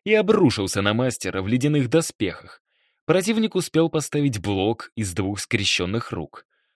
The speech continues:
Руки ему Арвин отрубить не смог. Стихийный доспех льда пошел трещиной, но выдержал первый удар.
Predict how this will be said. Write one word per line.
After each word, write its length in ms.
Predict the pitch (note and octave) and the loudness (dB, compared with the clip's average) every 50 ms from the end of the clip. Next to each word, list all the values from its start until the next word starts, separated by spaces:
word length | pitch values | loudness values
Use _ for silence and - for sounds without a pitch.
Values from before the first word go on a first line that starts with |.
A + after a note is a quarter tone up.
| _ _ _ _ _ - | _ _ _ _ _ 0
Руки 320 | C#3+ E3+ G#3+ G#3 - G#3+ | 2 2 2 2 0 -2
ему 280 | G3+ F#3+ F3+ F3+ F3+ F3 | -2 0 2 2 4 4
Арвин 340 | F3 D#3 D3 D3+ C#3 B2+ - _ - | 2 2 0 -2 -2 -4 -8 _ -8
отрубить 440 | C3+ C#3 - D#3 D#3+ C#3 D#3 C#3+ - | -6 -4 -2 0 0 0 -2 -4 -4
не 100 | F3 F#3 | -6 -6
смог. 460 | E3 - B2+ F#2+ D#2 C#2+ - - - _ _ _ _ _ _ | -6 -4 -6 -6 -6 -8 -12 -18 -20 _ _ _ _ _ _
Стихийный 540 | - - - - G3 F3 - A3 A3 G#3 F#3+ | -12 -10 -8 -6 -6 -2 -2 0 0 2 2
доспех 420 | C3+ B2 A#2 - - - A#2+ - | 0 0 -2 -2 -2 -4 -2 0
льда 320 | - A#2 A2 G2+ G#2 G2 F2 | 0 0 0 2 2 2 0
пошел 300 | - F#2 - - E2+ E2 | 0 -4 -4 -6 -6 -6
трещиной, 680 | - - A#2 C#3 C#3 C3+ - - A2 G#2 G2 G2 - _ _ _ _ - | -4 0 0 2 2 2 0 -2 -4 -4 -6 -10 -12 _ _ _ _ -4
но 160 | C#3 D#3+ F3 | 0 0 0
выдержал 580 | F3 F3+ A3 G#3+ B2 G2 E2 E2 D#2+ D#2+ D#2+ D#2+ _ | 2 2 0 0 0 0 -2 -2 -4 -6 -6 -6 _
первый 420 | - C3 G2+ E2 E2+ D#2 E2 F2 | 0 0 0 0 0 -4 -6 -4
удар. 400 | G#2 G#2+ F2+ E2+ D2+ C#2 - - | -4 -4 -4 -6 -8 -8 -12 -16